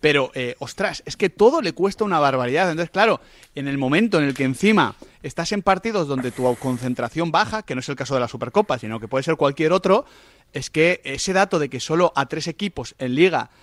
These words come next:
le iba ganando en el minuto setenta y cinco, es que te dice todo. El Barça en Liga gana por cansancio, porque tiene cambios muy buenos y gana por aplastamiento, entre comillas, en los últimos minutos,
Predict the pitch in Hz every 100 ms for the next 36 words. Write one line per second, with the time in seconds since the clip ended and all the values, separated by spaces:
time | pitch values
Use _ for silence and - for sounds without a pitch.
0 | _ 131 139 160 160 185 190 143 127 123
1 | 156 196 180 170 156 165 208 - 147 -
2 | 214 196 160 214 190 220 202 127 147 202
3 | 196 208 - 123 139 180 190 262 _ _
4 | - 139 175 214 269 - _ _ _ 151
5 | 139 131 - 131 127 175 185 135 143 -
6 | - 135 - 131 143 160 170 - 175 185
7 | 196 196 208 190 190 165 156 139 170 190
8 | 196 160 147 - 143 165 196 190 165 175
9 | 185 185 139 139 185 185 139 160 185